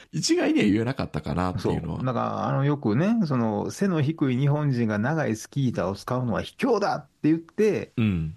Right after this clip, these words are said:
Speaker 2: 背の低い人間は背の、あの、短いスキー板しか使えなくしたんですよ。
Speaker 1: あの、百何パーセントルールみたいな、僕は去年、
Speaker 2: そうそうそうそう。
Speaker 1: 坂本さんと白馬行った時に書いてましたもんね、
Speaker 2: うん。
Speaker 1: それね。
Speaker 2: そ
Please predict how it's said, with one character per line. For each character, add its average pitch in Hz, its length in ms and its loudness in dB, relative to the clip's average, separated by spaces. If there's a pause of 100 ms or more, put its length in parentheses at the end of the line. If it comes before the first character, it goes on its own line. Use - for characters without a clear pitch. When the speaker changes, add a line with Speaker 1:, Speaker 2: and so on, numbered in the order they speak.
Speaker 2:
背 - 200 -4
の 170 140 2
低 143 280 0
い 117 60 2
人 104 180 2
間 98 140 0
は 98 60 -4
背 165 200 -2
の、 156 160 -4
あ 123 160 -4
の、 120 100 -2
短 160 400 2
い 95 140 -4
ス - 140 -14
キ 135 220 -4
ー 123 100 -2
板 104 140 -2
し - 80 -8
か 95 100 -4
使 - 240 -6
え 135 40 0
な 120 120 -2
く - 100 -6
し - 80 -10
た 113 120 -4
ん 82 200 -10
で - 80 -10
す - 160 -4
よ。 - 120 -6 (200)
Speaker 1:
あ 85 140 -2
の、 76 200 -2
百 135 360 -2
何 131 220 0
パ 127 120 0
ー 127 60 -2
セ 131 100 -2
ン 120 60 -2
ト - 100 0
ル 120 120 2
ー - 20 -4
ル 76 100 -2
み 76 80 0
た 73 140 -4
い 71 40 -2
な、 78 60 0
僕 104 140 2
は 110 80 2
去 131 160 0
年、 92 100 2
Speaker 2:
そ 120 60 2
う 107 40 4
そ 98 40 2
う 104 40 0
そ 113 120 2
う - 0 -
そ - 0 -
う。 104 120 4
Speaker 1:
坂 101 80 2
本 95 80 2
さ 98 60 0
ん - 20 -6
と 95 320 0 (380)
白 107 220 2
馬 95 100 4
行 90 80 -2
っ - 20 -14
た 87 60 0
時 78 160 -2
に 73 60 0
書 95 100 -2
い 101 60 0
て 113 80 0
ま 139 60 2
し 151 40 -2
た - 80 0
も 71 60 -6
ん - 20 -2
ね、 104 60 0
Speaker 2:
う - 20 2
ん。 113 40 0
Speaker 1:
そ 92 120 0
れ 82 80 0
ね。 117 180 2
Speaker 2:
そ - 340 -4